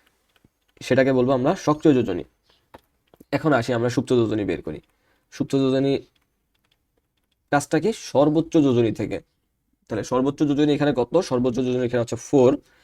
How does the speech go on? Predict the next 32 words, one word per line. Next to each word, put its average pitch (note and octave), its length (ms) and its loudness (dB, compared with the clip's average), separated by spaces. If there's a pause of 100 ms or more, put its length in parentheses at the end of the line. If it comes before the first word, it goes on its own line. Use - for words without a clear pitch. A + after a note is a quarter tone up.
(840)
সর্বোচ্চ B2+ 400 2
যোজনী C#3+ 320 4
থেকে C#3 200 0
সক্রিয় C#3+ 340 2
যোজনীটা C3+ 240 2
বাদ A#2+ 200 4
দিব, F2+ 220 -4 (160)
সক্রিয় C3 260 -2
যোজনী A#2+ 280 0
এখানে A2+ 220 -2
ফোর। G2 260 -6 (100)
তাহলে A2+ 200 -4
যোজনী A#2 440 -2 (360)
কার্বন A#2 280 0
ডাইঅক্সাইডে A#2 280 -4
কার্বনের A2+ 300 -2
সুপ্ত A#2 220 -10
যোজনী B2 340 -4
কত? G3 240 -4 (440)
জিরো। A2 240 -6 (360)
আর A2+ 100 -6
সবসময় D#3 480 -2
যে E3+ 100 -2
সুপ্ত E3 200 -4
যো-, D3 360 -2
যোজনী D#3 280 -2
জিরো C3+ 280 2
হবে D3 140 0
জিনিসটা C#3 300 -4
কিন্তু C3+ 180 -2
এরকম B2 280 0
না। G#2+ 300 -6